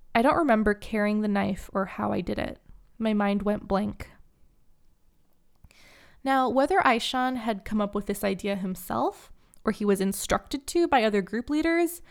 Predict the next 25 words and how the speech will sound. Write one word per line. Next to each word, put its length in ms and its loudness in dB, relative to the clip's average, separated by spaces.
the 100 2
motive 440 2
itself 520 -2
was 160 -6
clear. 600 -6
For 140 2
those 220 2
aware 300 2
of 120 -4
Tayyar's 440 -2
reputation 580 -4
in 160 2
life, 440 -2
his 240 -4
death 280 -2
sent 300 -2
a 60 -2
strong 520 -2
message 640 -6
that 140 -4
Uyghurs 420 0
needed 300 0
to 80 0
choose 360 -4
sides, 680 -4